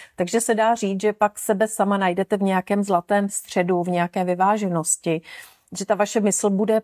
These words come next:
potom, řekněme, střízlivá, realistická, nebude vytvářet ani katastrofické scénáře, ani nebude přehnaně sluníčková.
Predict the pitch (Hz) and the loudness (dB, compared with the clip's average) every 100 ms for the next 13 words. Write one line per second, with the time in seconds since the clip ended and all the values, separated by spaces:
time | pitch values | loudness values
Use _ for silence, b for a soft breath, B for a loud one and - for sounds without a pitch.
0 | _ 214 - 214 214 - 208 - 214 208 | _ -2 0 2 0 0 -2 2 0 0
1 | - - 208 208 220 180 147 165 185 214 | -4 -2 0 2 2 2 2 2 2 0
2 | - 175 - - 151 160 185 214 214 214 | 0 -4 -2 -4 -2 -2 0 0 0 2
3 | 220 190 143 180 190 214 208 - 196 196 | 2 2 0 0 0 0 0 -4 -6 -6
4 | - 185 - 190 185 185 - 190 196 175 | -2 -2 0 2 2 0 0 2 2 2
5 | 175 180 180 180 170 170 - 165 160 - | 0 0 -2 0 0 0 -2 -2 -2 -4
6 | - 147 139 | -8 -6 -6